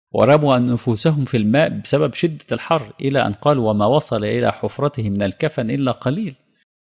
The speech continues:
سبحان الله، لما مات واندفن،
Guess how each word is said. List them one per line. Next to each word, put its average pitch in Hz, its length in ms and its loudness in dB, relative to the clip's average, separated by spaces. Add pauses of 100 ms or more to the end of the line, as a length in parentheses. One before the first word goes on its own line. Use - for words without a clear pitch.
(240)
سبحان 98 460 -6
الله، - 260 -16 (520)
لما 85 280 -6
مات 95 320 0 (540)
واندفن، 92 560 -4